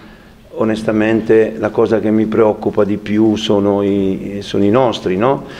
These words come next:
Eh, abbiamo lavorato anche sugli errori che noi abbiamo commesso con la partita con l'Ascoli, dove dobbiamo migliorare, e credo che, ecco, alla rosa a disposizione al completo, devo dire bene, abbiamo fatto, abbiamo provato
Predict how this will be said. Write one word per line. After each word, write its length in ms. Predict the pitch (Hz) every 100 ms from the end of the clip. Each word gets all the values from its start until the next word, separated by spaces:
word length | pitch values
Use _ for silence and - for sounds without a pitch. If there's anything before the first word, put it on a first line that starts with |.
| - - -
Eh, 120 | 101
abbiamo 600 | 104 101 101 98 107 107
lavorato 400 | 107 110 117 110
anche 180 | 104 104
sugli 240 | - 101
errori 300 | 104 107 104
che 80 | 104
noi 180 | 104 107
abbiamo 380 | 101 104 104
commesso 1000 | 92 104 104 110 107 - 104 101 95 - - - - -
con 140 | - 95
la 60 |
partita 280 | 92 101 101
con 160 | 104 107
l'Ascoli, 460 | 110 113 110 98
dove 180 | 95 98
dobbiamo 360 | 98 98 101 95
migliorare, 680 | 98 101 110 92 - 131 95
e 140 | 92
credo 300 | - 117 120
che, 240 | 95 101
ecco, 280 | 110 - 92
alla 220 | 92 98
rosa 300 | 98 117 110
a 40 | 101
disposizione 720 | 98 - 107 98 - 113 104
al 140 | 101
completo, 800 | - 123 104 101 107 104 117 104 - - - - -
devo 220 | - 101 101
dire 280 | 104 110
bene, 360 | 90 95 113 98
abbiamo 300 | 90 101 101
fatto, 720 | 98 104 104 110 101 95 - - - - - - - - -
abbiamo 340 | 131 127 117
provato 880 | 107 110 107 104 104 104 92 - -